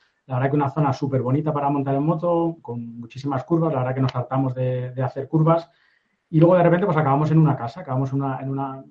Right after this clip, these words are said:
bueno, realmente en una casa, era una mansión <laughs> enorme, y ya había algún detalle de algún quince y, y de algún seto que estaba de-, decorado como con Sete Gibernau, y detrás de la casa de Sete Gibernau tiene un, un espectacular circuito de supermotas, ¿no?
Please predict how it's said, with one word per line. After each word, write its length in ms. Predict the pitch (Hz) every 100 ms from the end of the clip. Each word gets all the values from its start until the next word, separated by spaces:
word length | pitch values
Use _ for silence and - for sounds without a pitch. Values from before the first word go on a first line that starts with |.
| _
bueno, 200 | 139 135
realmente 300 | 120 127 127
en 60 | 135
una 140 | 117
casa, 180 | 147 123
era 80 | 127
una 120 | 131
mansión 600 | 127 127 - 160 202 - -
<laughs> 120 | _
enorme, 600 | - 139 156 160 190 - _ - - - - _
y 160 | 156 143
ya 120 | 151
había 120 | 165
algún 140 | 170 170
detalle 260 | 165 180
de 60 | 185
algún 240 | 151 156
quince 360 | 160 208 208 170
y, 60 |
y 180 | 160 156
de 140 | 139 135
algún 240 | 131 156
seto 320 | 156 170 175
que 80 | 165
estaba 240 | 143 156
de-, 120 | 156 156
decorado 400 | 143 143 151 147
como 200 | 143 143
con 140 | 143
Sete 180 | 151 151
Gibernau, 380 | 143 143 175 -
y 80 | 135
detrás 340 | 127 139 151
de 60 | 180
la 140 | 170
casa 320 | - - 190 165
de 260 | 151 151
Sete 240 | 143 156 151
Gibernau 420 | 151 151 175 202
tiene 320 | 135 143 170 -
un, 280 | 143 147 -
un 140 | 135
espectacular 680 | 135 - 135 139 131 127 147
circuito 360 | 160 131 131 143
de 80 | 139
supermotas, 500 | 123 - 117 110 110
¿no? 140 | 127